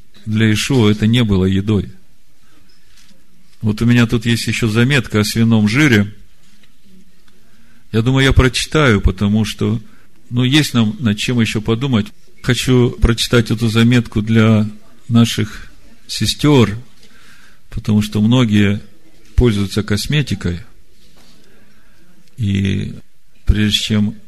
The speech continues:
в следующий раз что-то покупать в магазине, чтобы вы задумались,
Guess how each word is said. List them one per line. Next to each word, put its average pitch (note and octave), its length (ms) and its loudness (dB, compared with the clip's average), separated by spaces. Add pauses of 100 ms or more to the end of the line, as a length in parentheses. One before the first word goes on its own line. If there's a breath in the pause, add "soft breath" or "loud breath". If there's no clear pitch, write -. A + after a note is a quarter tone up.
(340)
в - 60 -12
следующий G#2 460 -2
раз G#2 400 0
что-то G#2 360 -2
покупать G#2 500 0
в G2+ 60 -2
магазине, G#2+ 720 2 (1300 loud breath)
чтобы A2+ 320 2
вы A#2+ 120 6
задумались, G#2+ 840 2